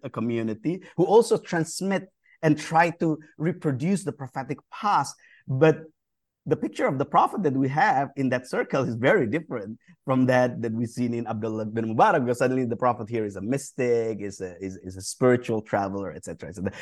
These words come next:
So in this sense, I think the kind of sunnah that is realized and that is transmitted to a particular community has to serve the need and the purpose of the community. So in other words, the consumer also shapes, they are the, also the co-creators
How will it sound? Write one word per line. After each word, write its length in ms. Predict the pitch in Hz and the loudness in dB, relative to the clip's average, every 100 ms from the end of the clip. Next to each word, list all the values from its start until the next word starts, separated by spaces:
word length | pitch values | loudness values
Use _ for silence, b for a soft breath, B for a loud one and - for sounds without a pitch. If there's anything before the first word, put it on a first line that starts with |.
| B | B
So 100 | - | 4
in 200 | 208 208 | 8 10
this 160 | 202 240 | 10 8
sense, 280 | - 175 165 | 6 6 6
I 140 | 160 | 4
think 300 | 151 175 160 - - | 6 6 4 0 -2
the 140 | 151 156 | 6 6
kind 280 | 196 220 196 | 8 6 6
of 100 | - | 2
sunnah 400 | - 202 185 160 | 2 2 4 4
that 140 | 147 | 2
is 140 | 135 | 0
realized 640 | 123 131 175 170 175 202 185 | -2 2 4 4 4 4 0
and 120 | 131 | 0
that 80 | 127 | 0
is 160 | 123 | -4
transmitted 600 | - 120 - 131 139 - | -8 -8 -6 -6 -4 -2
to 60 | 156 | -2
a 60 | 131 | -2
particular 420 | 123 - - 131 | -6 -8 -6 -4
community 520 | 127 135 170 170 170 B B | -2 0 0 -2 -6 B B
has 400 | - 220 208 - _ _ _ _ _ 208 | -6 -4 -6 -12 _ _ _ _ _ 4
to 340 | 202 - - | 4 2 -6
serve 760 | - - - - 214 208 180 - | -14 -10 -8 2 6 8 6 0
the 100 | 135 | 0
need 520 | 147 160 180 190 185 185 | 2 2 2 2 0 -2
and 240 | 165 160 147 | -2 0 0
the 60 | |
purpose 400 | 147 165 160 151 | -2 -4 -4 -4
of 140 | 139 123 | -4 -4
the 60 | |
community. 300 | 117 113 107 | -4 -2 -2
So 80 | 156 | 0
in 140 | 160 | 2
other 140 | 185 185 | 2 2
words, 160 | 180 147 | 0 0
the 180 | 156 b b - | -2 b b -2
consumer 680 | 165 160 - 220 208 175 - | -2 -2 -2 0 2 0 0
also 600 | 175 170 - 180 165 151 | -2 -2 -4 -2 -2 -4
shapes, 640 | 156 - 202 160 - - | -10 -4 0 0 -2 -6
they 100 | 143 | 2
are 100 | 160 | 4
the, 120 | 151 151 | 4 2
also 320 | 156 156 151 | 0 -2 -4
the 100 | 135 - | -6 -6
co-creators 960 | 196 185 - 143 151 156 156 104 98 | -8 -6 -2 2 2 2 0 -4 -4